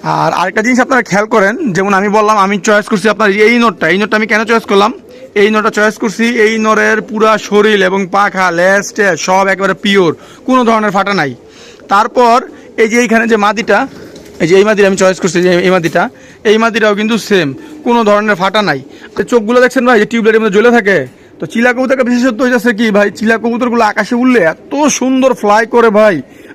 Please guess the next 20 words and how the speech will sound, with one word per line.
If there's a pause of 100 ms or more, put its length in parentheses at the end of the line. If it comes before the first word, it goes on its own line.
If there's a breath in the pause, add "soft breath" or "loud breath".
আর (220 loud breath)
চিলা
কবুতর
আরে-,
আরেকটা
সমস্যা
আছে,
সেটা
হইতেছে
ভাই, (320 loud breath)
চিলা
কবুতর
উড়াইলে
ওই
বাসায়
আপনার
বাজে
আক্রমণ
করে
বেশি।